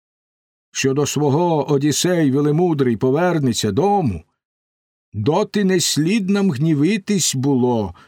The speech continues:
що держали нас марно в наших домах та усе зволікали. Було б таки краще, щоб повернувся Одіссей і раптом прийшов би додому.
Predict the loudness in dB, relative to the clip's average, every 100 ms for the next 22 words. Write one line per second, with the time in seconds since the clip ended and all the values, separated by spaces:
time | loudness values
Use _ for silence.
0 | _ _ -8 -2 0 0 0 0 0 0
1 | 0 -2 0 0 0 -2 -2 -2 -2 -4
2 | -8 _ -4 -2 -2 -2 -2 -2 -2 0
3 | -2 -4 -8 -20 _ _ _ _ -2 -2
4 | -2 -2 0 0 -2 -4 _ _ _ -8
5 | -2 0 0 -2 -2 -4 -4 -8 -14 _
6 | _ _ _ _ -8 -4 -2 -4 -4 -4
7 | -2 -4 -6 -6 -4 -2 -4 -4 -2 -2
8 | -4 -20 -20 -8 -4 -6 _ -2 0 0
9 | 0 0 0 0 0 -2 0 -2 0 0
10 | 0 -2 -6 -20 _ _ -2 0 0 -2
11 | -2 -2 0 0 0 0 0 0 -2 -2
12 | -4 -2 0 0 -2 -8